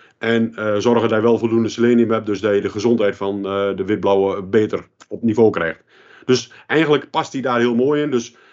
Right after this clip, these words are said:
we gaan ermee aan de slag. Eh, er komt vast wel een moment dat we het, eh, wereldkundig maken, dat we de eerste keer in Nederland, eh,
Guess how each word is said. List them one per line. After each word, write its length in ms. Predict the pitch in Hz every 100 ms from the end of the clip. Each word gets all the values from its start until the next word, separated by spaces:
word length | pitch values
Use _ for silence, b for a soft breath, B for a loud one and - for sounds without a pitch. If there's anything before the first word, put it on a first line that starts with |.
| b
we 80 | -
gaan 200 | 117 143
ermee 180 | 139 131
aan 60 | 123
de 60 |
slag. 320 | 117 147 156
Eh, 320 | - 123 123 120
er 100 | 107
komt 200 | 127 120
vast 220 | 139 -
wel 120 | 131
een 60 | 127
moment 320 | 127 127 123
dat 100 | 117
we 60 |
het, 120 | 113 113
eh, 560 | 110 107 104 104 98
wereldkundig 640 | 107 120 110 - - 151 123
maken, 340 | 120 123 117
dat 140 | 113
we 60 | 104
de 80 | 113
eerste 240 | 120 113
keer 260 | - 117 110
in 80 | 107
Nederland, 440 | 113 107 98 95
eh, 120 | 101